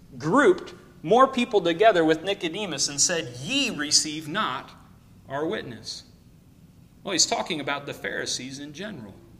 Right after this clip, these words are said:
He's talking specifically to Nicodemus, but he has just made the application much broader. "Ye receive not our witness."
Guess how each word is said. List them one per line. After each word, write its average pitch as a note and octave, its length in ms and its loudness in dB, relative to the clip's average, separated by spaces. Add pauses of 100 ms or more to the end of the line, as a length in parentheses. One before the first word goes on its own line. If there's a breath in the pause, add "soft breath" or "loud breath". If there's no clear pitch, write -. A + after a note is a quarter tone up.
(1000)
He's - 280 2
talking B3+ 400 2
specifically G#3 720 2
to E3+ 80 4
Nicodemus, G3 560 2
but F3 200 0
he A#3+ 100 2
has C4 160 2
just G#3+ 240 0
made G3+ 240 -2
the F3 140 2
application F#3 720 2
much D#3+ 320 -2
broader. D3 520 2 (300 loud breath)
"Ye D3+ 460 4
receive D3 600 2
not D3+ 240 2
our D#3+ 140 6
witness." E3 540 -2